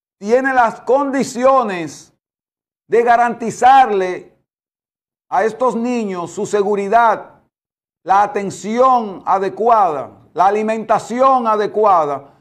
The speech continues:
pues yo entiendo que las autoridades deben intervenir y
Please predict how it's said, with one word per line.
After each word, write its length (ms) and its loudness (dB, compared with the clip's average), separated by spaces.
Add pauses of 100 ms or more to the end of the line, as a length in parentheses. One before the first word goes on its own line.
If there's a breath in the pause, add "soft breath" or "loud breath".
(260)
pues 220 -2
yo 100 0
entiendo 560 -2
que 180 0
las 260 0
autoridades 680 0
deben 300 -2
intervenir 880 -4 (360)
y 480 -2